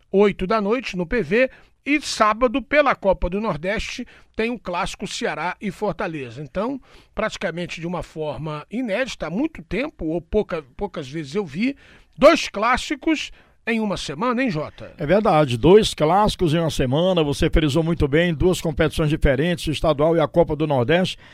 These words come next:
Speaker 2: mas é aquilo, né? É, tem que jogar realmente, porque aí vai medir como é que estão essas contratações do Ceará, né? Ah, tem torcedor que reclama porque o Ce-, o Ceará empatou contra a equipe do Frei Paulistano,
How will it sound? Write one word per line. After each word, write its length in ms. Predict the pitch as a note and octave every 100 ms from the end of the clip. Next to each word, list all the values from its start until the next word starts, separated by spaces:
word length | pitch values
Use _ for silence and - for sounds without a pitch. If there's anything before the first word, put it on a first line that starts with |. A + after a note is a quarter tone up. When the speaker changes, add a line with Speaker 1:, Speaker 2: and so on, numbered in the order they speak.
| - -
Speaker 2:
mas 180 | - G#3
é 60 | C#4
aquilo, 400 | - G3+ F#3 D3+
né? 320 | D#3+ D3 F#3+
É, 60 |
tem 240 | - A#3+ A#3
que 580 | B3+ B3+ A3+ F#3 E3 D3+
jogar 480 | A#2 G3+ E3+ G#3
realmente, 480 | F3+ F3+ D3+ F#3+ A3
porque 640 | - A3 G#3+ G3+ F3+ C#3 A2+ - - -
aí 240 | D3 G3
vai 320 | G3 G#3+ A3
medir 640 | F3 D3 G3+ D#3 A#2+ G#3+ F3+
como 200 | - F#3
é 60 | F3
que 80 | -
estão 260 | F3 F3
essas 320 | D#3 - D3+
contratações 680 | - E3 E3+ D#3+ D3 - E3
do 80 | D3
Ceará, 520 | - C#3+ B2 D#3 D3+
né? 220 | C3+ D3 D3 - - - -
Ah, 600 | C3 C#3+ C#3 C#3 C3+ C3 -
tem 120 | F3
torcedor 480 | F3+ E3+ E3+ E3+ E3+
que 280 | E3+ D#3+
reclama 520 | C3 E3+ - F3 F#3+ E3
porque 180 | -
o 80 | E3+
Ce-, 160 | - E3+
o 100 | D#3
Ceará 280 | F#3+ D#3+ E3
empatou 440 | D#3 D3+ - F3
contra 280 | D#3+ D#3+ D#3
a 40 |
equipe 180 | - D3
do 120 | D3+
Frei 200 | D3+ E3
Paulistano, 680 | - D3+ C3+ - F3 E3